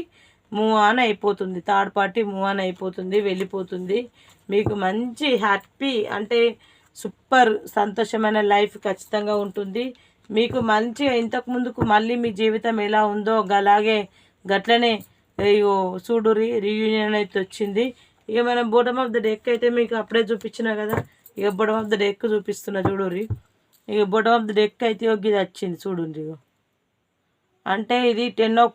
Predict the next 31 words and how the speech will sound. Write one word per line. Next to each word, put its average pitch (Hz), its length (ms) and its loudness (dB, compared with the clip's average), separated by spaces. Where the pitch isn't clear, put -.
cups, - 300 0
అంటే 240 460 -2
చాలా 220 420 6
ఎక్కువ 247 540 0
రేర్, 226 380 6
అది 202 340 2
చాలా 208 240 4
మందికి 220 340 0
రాదు. 214 480 4
ఇప్పటి 311 440 2
వరకు 294 400 4
ఇన్ని 277 440 2
వీడియోస్ 254 560 0
చేశాను, 254 640 4
ఏ 233 260 6
ఒక్క 277 280 0
వీడియోలో 262 560 2
కూడా 240 360 2
అంత 269 360 2
మంచి 247 480 2
bottom 214 260 0
of 240 140 2
the 233 140 0
deck 214 280 2
అయితే 208 240 0
రాలేదు. 190 720 0
ఈ 233 220 0
రోజు 214 300 2
వచ్చింది, 196 540 -4
నిజంగా 220 480 -2
చెప్తున్నా. 214 680 -2